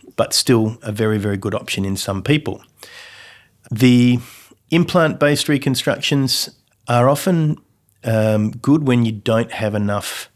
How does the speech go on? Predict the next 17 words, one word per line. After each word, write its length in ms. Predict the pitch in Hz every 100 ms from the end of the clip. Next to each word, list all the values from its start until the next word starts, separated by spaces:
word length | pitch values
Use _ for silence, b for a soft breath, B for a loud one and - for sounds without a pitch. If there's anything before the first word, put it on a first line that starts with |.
| _ _ _ _ _ _ _ _ _
of 440 | - 110 101 - - _ _ _ _ _ _ _ -
tissue, 400 | 139 - 104 127
soft 260 | - 113 -
tissue 400 | 127 113 110 101
or 200 | 101 - -
skin 300 | - 127 107
and 120 | 101
fat 220 | 123 -
from 140 | - 104
somebody's 400 | - 101 98 98
tummy, 260 | 139 131
for 120 | 110 98
example. 560 | 95 95 92 110 143 B B B B B _
And 220 | - 117 117
in 200 | 117 113
my 200 | 131 160
practice, 640 | - 113 101 - 110 -